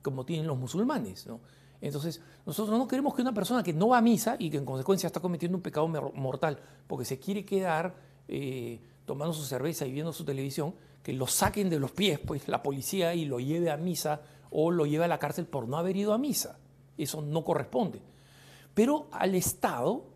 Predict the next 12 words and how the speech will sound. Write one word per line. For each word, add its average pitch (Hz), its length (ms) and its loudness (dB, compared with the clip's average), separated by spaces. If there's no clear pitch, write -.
y 160 240 -4
a 135 80 2
la 127 100 0
sociedad 147 320 -4
civil 160 320 -2
sí 180 140 0
le 175 100 0
corresponde 170 440 -4
proteger 160 440 -6
los 147 140 -2
bienes 156 240 -2
públicos 214 720 -4